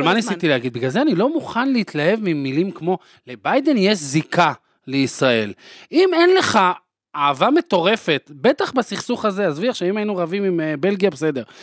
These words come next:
Speaker 1: אבל אם אין לך בסכסוך הזה, אה, אה, אמונה בנו ב-, במאה אחוז,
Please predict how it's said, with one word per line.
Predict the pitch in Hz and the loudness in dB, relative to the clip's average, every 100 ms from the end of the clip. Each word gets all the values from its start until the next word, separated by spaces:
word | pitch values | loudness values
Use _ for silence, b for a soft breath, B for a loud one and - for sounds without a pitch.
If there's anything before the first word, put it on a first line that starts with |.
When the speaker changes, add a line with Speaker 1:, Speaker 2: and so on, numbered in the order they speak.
| B B | B B
Speaker 1:
אבל | 127 147 | 2 2
אם | 160 330 | 2 2
אין | 403 392 | 2 0
לך | - | 0
בסכסוך | 262 214 202 - 311 - | 0 -2 -4 -6 -4 -2
הזה, | 247 175 247 190 - _ _ - | -2 2 0 0 -6 _ _ -8
אה, | 175 165 _ _ | -6 -6 _ _
אה, | - - - | -20 -20 -10
אמונה | 160 151 165 196 285 | -2 2 2 4 2
בנו | 196 240 277 | 2 2 2
ב-, | 254 180 156 139 | 2 2 0 0
במאה | 147 196 233 | 2 2 0
אחוז, | 170 131 127 | -2 -4 -6